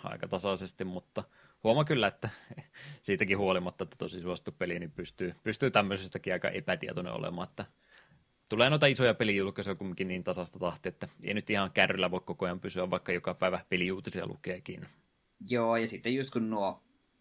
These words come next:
Speaker 2: monin pelipainotteiset, ellei kokonaan monin peli, nettimonin pelit, niin ne ei vaan ole minun juttu.
Speaker 1: Mm.
Speaker 2: Niin kun kuulen uutisia, että okei, tää on joku uusi monin peli, niin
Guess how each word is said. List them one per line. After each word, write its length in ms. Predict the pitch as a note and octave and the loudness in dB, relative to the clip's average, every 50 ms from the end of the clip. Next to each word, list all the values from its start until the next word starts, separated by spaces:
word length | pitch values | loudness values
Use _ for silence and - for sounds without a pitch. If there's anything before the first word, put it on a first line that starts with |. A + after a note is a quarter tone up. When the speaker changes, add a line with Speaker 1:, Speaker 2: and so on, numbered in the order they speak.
| _ _ _ _ _ _ _ _ _ _ _ _ | _ _ _ _ _ _ _ _ _ _ _ _
Speaker 2:
monin 280 | - G#2+ G#2 G#2 G2 F#2 | -4 -2 0 0 0 0
pelipainotteiset, 1040 | F2 F#2 F#2 F#2+ F#2+ - - _ _ F#2 F2+ F#2+ G2 F#2+ F#2+ - G#2 G2+ F#2 - - | -2 -2 -2 -2 -4 -8 -12 _ _ 0 0 0 0 -2 -4 -4 -4 -4 -4 -4 -6
ellei 220 | - G2 F#2+ F#2+ | -6 -4 -2 -2
kokonaan 360 | F#2 G2 F#2 G#2 G2 F#2+ G2 | -2 -2 -2 -2 -2 -2 -2
monin 280 | G2 G2 F#2+ F#2+ F#2+ F#2 | -4 -4 -4 -4 -4 -4
peli, 320 | F#2+ F#2 F2+ F#2 F2 - _ _ _ _ _ _ _ _ _ _ _ _ _ _ _ _ _ _ _ - | -4 -4 -2 -4 -6 -8 _ _ _ _ _ _ _ _ _ _ _ _ _ _ _ _ _ _ _ -8
nettimonin 440 | F#2+ F2+ - G#2 G#2 G#2 G2+ G2+ | -8 -6 -4 -4 -4 -2 -2 -2
pelit, 240 | G2+ G2+ G#2 G#2 G2+ | -2 -2 -2 -4 -4
niin 240 | G2+ G#2 G2+ G2 F#2+ - _ _ _ _ _ _ _ _ _ _ | -4 -4 -4 -4 -6 -10 _ _ _ _ _ _ _ _ _ _
ne 80 | E3+ D3+ | -2 0
ei 260 | B2 A#2 D3 E3+ - | 0 2 2 2 2
vaan 200 | D3+ D#3+ D3 B2 | 4 4 4 6
ole 80 | A#2+ A#2+ | 4 4
minun 260 | A2+ G#2+ G#2+ G#2 F#2 | 4 2 0 -2 -4
juttu. 340 | F2+ F2 - _ _ - - - - - - - - _ _ _ _ _ _ _ _ - - | -6 -6 -8 _ _ -8 -8 -8 -10 -14 -16 -18 -20 _ _ _ _ _ _ _ _ -14 -12
Speaker 1:
Mm. 140 | - - - - _ _ _ _ - | -10 -10 -12 -14 _ _ _ _ -10
Speaker 2:
Niin 120 | G#2+ G2+ | -6 -2
kun 140 | - A#2 A2+ | 0 2 2
kuulen 300 | A#2 C3 B2+ B2+ B2+ B2+ | 4 4 6 6 6 4
uutisia, 400 | B2+ B2+ B2+ A#2 A2+ A#2+ A#2+ A2 | 4 4 2 2 2 2 0 0
että 100 | G2+ F2+ | 0 0
okei, 300 | A#2 A2 A2 G#2+ G#2+ G2+ | -2 0 0 0 0 2
tää 100 | A2+ G#2+ | 4 2
on 100 | G2+ G2 | 2 2
joku 320 | G2 F#2+ G#2 F#2+ G2 G2+ | 0 -2 -4 -6 -6 -6
uusi 220 | G2 F#2 - - - _ _ _ _ _ _ _ _ _ _ _ _ _ _ _ _ _ _ _ | -6 -8 -8 -10 -14 _ _ _ _ _ _ _ _ _ _ _ _ _ _ _ _ _ _ _
monin 240 | C3+ C3+ C3+ B2 A#2 | 4 6 6 6 6
peli, 220 | B2 A2+ A2+ A2 | 6 4 4 2
niin 260 | G#2+ A2 A2+ - - | 0 -2 -4 -6 -8